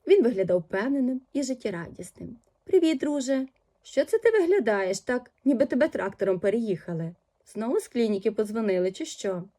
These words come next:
«Так, з клініки подзвонили», сухо відповів Ігор.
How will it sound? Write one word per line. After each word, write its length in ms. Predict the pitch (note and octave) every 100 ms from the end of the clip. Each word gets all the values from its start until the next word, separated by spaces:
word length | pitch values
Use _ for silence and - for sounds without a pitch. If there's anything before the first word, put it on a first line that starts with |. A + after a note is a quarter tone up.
| _ _
«Так, 220 | - G3 F#3 _ _
з 100 | -
клініки 400 | C4+ F#3+ E3+ G3
подзвонили», 640 | F#3+ F3+ F#3 F#3 E3+ F3 - _ - - -
сухо 300 | - E4+ E4
відповів 460 | C4 B3 B3 B3+ G3
Ігор. 340 | E3+ E3+ E3+